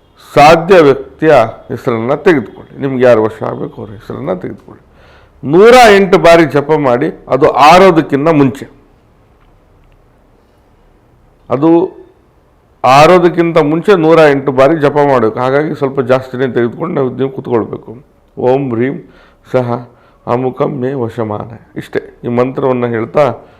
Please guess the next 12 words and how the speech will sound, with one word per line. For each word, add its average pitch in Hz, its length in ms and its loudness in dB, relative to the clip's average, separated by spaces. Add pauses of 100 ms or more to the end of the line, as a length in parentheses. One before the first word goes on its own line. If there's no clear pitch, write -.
(320)
ಈ 113 40 -4 (100)
ನಿಯಮವನ್ನ 117 500 -2 (120)
ಮಾಡಿ, 135 260 0 (520)
ನಂತರ 139 260 -4 (100)
ಅದರ 107 160 0 (100)
ಅವಶೇಷವನ್ನ 131 600 -4 (600)
ತಾವು 110 180 -2 (140)
ತಿಲಕದ 135 380 0 (220)
ಸ್ವರೂಪವಾಗಿ 120 720 -2 (600)
ಹಣೆಗೆ 123 380 -2 (220)
ಧಾರಣೆ 123 440 2
ಮಾಡ್ಕೊಳ್ಳೋದ್ರಿಂದ 107 640 -2